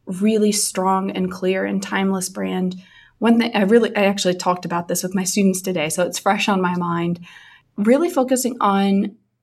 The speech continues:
the, the story behind who you are and why you're doing what you're doing. I love really digging deep into my client's audience and really getting to know who they're talking to and why they're talking to them. And that's almost more telling to me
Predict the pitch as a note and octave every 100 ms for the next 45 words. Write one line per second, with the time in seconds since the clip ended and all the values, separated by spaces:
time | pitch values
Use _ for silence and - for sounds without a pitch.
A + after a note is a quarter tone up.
0 | _ _ _ _ _ _ _ - G3 G3
1 | F#3+ F#3 F#3+ F#3 - - F#3 F3+ F#3+ B3+
2 | D4 - - G3+ G3+ F#3+ F#3+ F#3+ F#3 F#3
3 | - _ _ _ - C4+ C#4 B3+ F3+ F3+
4 | F#3 A#3+ C4+ G3 F#3+ F#3 F#3 F#3 F#3 F#3
5 | F3+ F3 - E3+ E3 E3 D3 D3+ - -
6 | - _ - G3+ G3+ G3+ G#3+ A3+ A#3 G#3
7 | G#3 G3+ F#3 F#3+ F#3 F#3+ F#3 F#3 F#3 F#3+
8 | F#3 F3+ E3+ - F#3 F#3 F#3+ - - F3+
9 | F3+ F3+ F3+ F3+ F#3 F#3+ - E3+ F3 F#3
10 | C#4+ E4+ - - G#3 G3 G3 G3 G3+ G3
11 | G3 F#3+ F#3 F#3 F#3 F#3 _ _ _ -
12 | C4 G3 G3+ G#3+ F#3 F#3 F3+ F3+ F3+ F3+
13 | F3 F3+ G3+ G3 F3+ F3 F#3 F3+ F3+ E3+
14 | F3 E3+ E3+ E3 E3 F3+ G3 G#3 C#4+ -
15 | D4 C4+ B3+ B3 G#3+ G3+ G3+ A3+ - G3+
16 | F#3+ F#3+ F#3 F#3 G#3 B3 G3+ G3